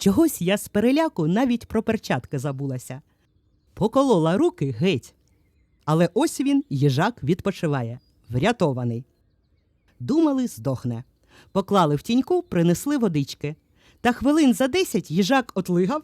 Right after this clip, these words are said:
і кудись подався. Щасти тобі, тварино. Наступного разу дивися, куди лізеш. Цього ж дня я розсаджувала кактуси. Це опунція. Вона зимує в нашому кліматі,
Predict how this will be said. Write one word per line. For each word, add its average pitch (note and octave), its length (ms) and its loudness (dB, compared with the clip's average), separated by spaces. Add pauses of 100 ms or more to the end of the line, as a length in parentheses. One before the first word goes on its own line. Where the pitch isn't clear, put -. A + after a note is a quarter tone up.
і G#3+ 100 -2
кудись D#3+ 360 -2
подався. C#3 560 -4 (1040)
Щасти - 460 -6
тобі, F3 280 -2
тварино. C#3 500 -4 (460)
Наступного E3+ 600 0
разу A3 320 0
дивися, D#3+ 520 -2
куди D3+ 260 -4
лізеш. B2 420 -6 (1700)
Цього D3 380 2
ж D3 140 -4
дня D4 300 4
я F3 360 2
розсаджувала D3+ 800 0
кактуси. - 640 -4 (840)
Це D#4 360 -2
опунція. C#3+ 760 -4 (260)
Вона C#4 340 4
зимує G3 460 4
в C3 60 0
нашому G3+ 420 0
кліматі, C3+ 540 -4